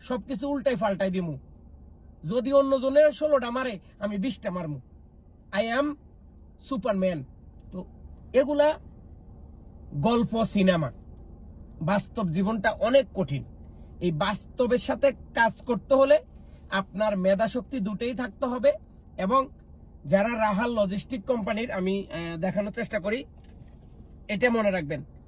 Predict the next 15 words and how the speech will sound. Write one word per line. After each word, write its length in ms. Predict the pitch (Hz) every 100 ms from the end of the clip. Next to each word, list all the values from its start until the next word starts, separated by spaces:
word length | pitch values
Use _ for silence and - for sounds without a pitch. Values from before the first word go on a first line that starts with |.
| - - - - - - - - - - - - - - - -
রাহাল 480 | 175 208 226 262 226
লজিস্টিক 420 | 180 170 220 -
কোম্পানি। 380 | 202 156 135 - - - - -
এটা 160 | 196 240
কি? 200 | 190 135 - - - - - - - - - - - - - - - - - - - - - - -
উল্টা 280 | 190 202 240
হইল, 180 | 247 254 269 285 - - -
একটু 200 | 190 185
দেখে 240 | 190 202
নেবেন। 260 | 170 143 131 - -
রাহাল 500 | 147 180 175 226 262 - - - -
লজিস্টিক 480 | 185 202 208 - 269
কোম্পানির 520 | 269 247 214 226 269 - -
এই 180 | 262
ভিসাটা 400 | 214 202 160 131